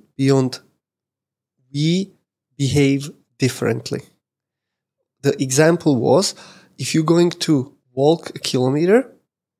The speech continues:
you are okay with it, you walk one kilometer or one mile.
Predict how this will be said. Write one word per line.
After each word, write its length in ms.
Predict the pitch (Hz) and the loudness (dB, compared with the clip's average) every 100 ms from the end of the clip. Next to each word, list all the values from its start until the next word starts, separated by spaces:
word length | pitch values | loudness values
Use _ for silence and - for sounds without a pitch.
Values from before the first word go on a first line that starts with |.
| _ _ _ _ _ _ _ _ - | _ _ _ _ _ _ _ _ -2
you 140 | 151 | 2
are 80 | 143 | 4
okay 260 | 135 - 160 | 4 2 2
with 200 | 170 190 | 2 2
it, 180 | 208 | 0
you 80 | 143 | 0
walk 400 | 127 143 147 - | 4 4 4 0
one 220 | 147 135 | 0 0
kilometer 540 | 131 139 127 120 117 - | 0 0 0 0 -2 -8
or 160 | - 123 | -6 0
one 200 | 131 131 | 2 2
mile. 380 | 123 127 - | 0 -2 -8